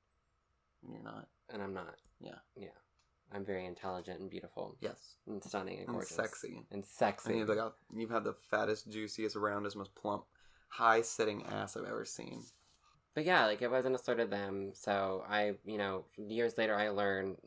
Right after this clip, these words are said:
Speaker 2: the importance of, uh, vocabulary, language, stuff like that. So now, today, I wouldn't use that word. But back then we did. So I, like, I understand both sides of it from the perspective of, like, twenty ten. Like, I understand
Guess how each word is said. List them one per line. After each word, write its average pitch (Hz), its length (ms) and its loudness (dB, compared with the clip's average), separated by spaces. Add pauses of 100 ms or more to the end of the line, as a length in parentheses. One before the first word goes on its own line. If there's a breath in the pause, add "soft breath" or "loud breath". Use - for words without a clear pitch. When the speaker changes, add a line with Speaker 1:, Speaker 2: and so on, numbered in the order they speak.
(140)
Speaker 2:
the 95 440 4 (180)
importance 98 560 -2
of, 92 140 0
uh, 90 360 -2
vocabulary, 92 760 -4
language, 92 680 -6 (260)
stuff - 180 -2
like - 120 -4
that. 98 220 0
So 107 140 0
now, 110 360 2
today, 104 760 2
I 95 120 0
wouldn't 95 320 -2
use 92 140 -4
that 90 200 -6
word. 90 320 -6 (460)
But 101 100 0
back 98 220 2
then 101 160 2
we 92 100 2
did. 101 420 4
So 101 120 -2
I, 104 40 6
like, 107 140 0
I 123 160 6
understand 117 400 0
both 98 240 4
sides 101 300 0
of 98 80 -4
it 95 160 0
from 95 160 -2
the 92 260 -6
perspective 95 460 -4
of, 92 100 -6
like, 90 200 -4
twenty 95 260 -4
ten. 95 260 -4
Like, 101 160 -4
I 98 80 0
understand 98 640 -4